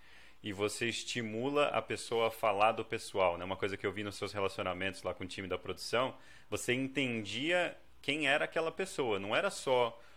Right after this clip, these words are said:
O João que, que arrumava o set, que organizava o set, ele, ele era o João que curtia, sei lá, rock, que curtia uma banda específica,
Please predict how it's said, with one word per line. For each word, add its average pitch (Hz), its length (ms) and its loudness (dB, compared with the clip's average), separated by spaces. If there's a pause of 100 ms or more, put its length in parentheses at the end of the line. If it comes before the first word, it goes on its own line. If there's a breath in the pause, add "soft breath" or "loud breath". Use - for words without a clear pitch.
(160 loud breath)
O 113 200 -2
João 117 440 4
que, 117 240 -2
que 107 280 2
arrumava 104 420 6
o 104 40 -8
set, 104 420 4
que 113 80 2
organizava 98 460 0
o - 20 -6
set, 87 360 -2
ele, 101 140 -2
ele 104 220 2
era 107 120 8
o 120 80 -2
João 139 360 2
que 175 120 -6
curtia, 156 560 0
sei 175 160 -2
lá, 143 160 4
rock, 107 440 2
que - 120 -10
curtia 110 320 -4
uma 117 160 4
banda 113 280 2
específica, - 760 -6